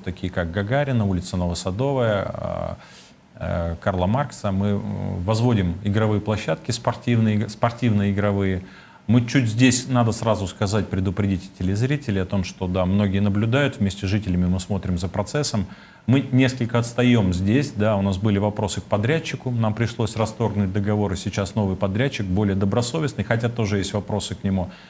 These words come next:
Вот, поэтому мы чуть в сроках задерживаемся, но тем не менее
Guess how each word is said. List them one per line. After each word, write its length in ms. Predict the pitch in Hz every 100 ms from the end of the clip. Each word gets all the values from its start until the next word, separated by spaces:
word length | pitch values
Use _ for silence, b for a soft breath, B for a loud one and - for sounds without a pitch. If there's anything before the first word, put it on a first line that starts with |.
| B -
Вот, 240 | 98 -
поэтому 380 | 117 123 120 117
мы 200 | 123 123
чуть 300 | - 143 -
в 80 | -
сроках 460 | - 139 123 104 92
задерживаемся, 800 | 127 139 190 196 139 117 - 95
но 140 | 143
тем 220 | 151 147 135
не 80 |
менее 420 | 127 135 127 107